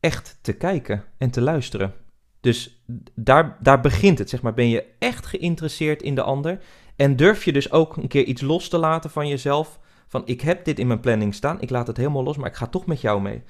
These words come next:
We gaan het hebben over, goh, wat vertel je nou eigenlijk?" Kijk, i-, in de basis zou je ook kunnen denken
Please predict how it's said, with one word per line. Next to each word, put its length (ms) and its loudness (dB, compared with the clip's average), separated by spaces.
We 80 -6
gaan 140 0
het 100 -2
hebben 220 0
over, 340 -4
goh, 300 -6
wat 140 0
vertel 320 0
je 120 2
nou 200 0
eigenlijk?" 520 -8
Kijk, 480 -2
i-, 100 0
in 120 2
de 80 6
basis 320 6
zou 140 2
je 80 2
ook 140 0
kunnen 220 -2
denken 440 -4